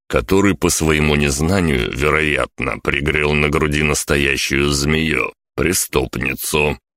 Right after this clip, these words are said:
"Погоди, Конральд". Я не удержался и перебил эти пафосные речи. "Что ты хочешь от неё?" Простая девушка, скорее всего, просто перепугалась, когда на неё напали.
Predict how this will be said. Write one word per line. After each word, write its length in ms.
"Погоди, 460
Конральд". 720
Я 140
не 120
удержался 800
и 80
перебил 540
эти 160
пафосные 760
речи. 400
"Что 320
ты 120
хочешь 520
от 120
неё?" 440
Простая 440
девушка, 680
скорее 420
всего, 300
просто 380
перепугалась, 840
когда 280
на 120
неё 260
напали. 640